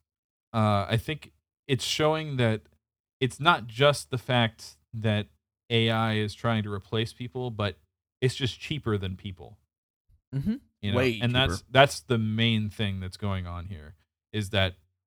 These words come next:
Speaker 1: you know, like, I've, I've, I mean, I read something, I don't remember where it was. I wish I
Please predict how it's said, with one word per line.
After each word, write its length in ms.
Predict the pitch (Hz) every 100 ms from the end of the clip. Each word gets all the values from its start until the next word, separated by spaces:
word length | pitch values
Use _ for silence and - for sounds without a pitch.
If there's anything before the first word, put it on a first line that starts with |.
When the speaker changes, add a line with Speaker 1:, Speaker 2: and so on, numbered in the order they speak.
| _ _ -
Speaker 1:
you 80 | 113
know, 180 | 101
like, 340 | 95 92 90 - _ _
I've, 260 | 120 117 110
I've, 300 | - 107 104 92
I 80 | 110
mean, 160 | 101
I 100 | 107
read 260 | 110 113 101
something, 440 | - 107 98 98
I 60 | 101
don't 100 | 110
remember 260 | 95 92
where 220 | 92 95 92
it 100 | 67
was. 300 | 82 104 95
I 40 |
wish 220 | 95 92
I 200 | 85 85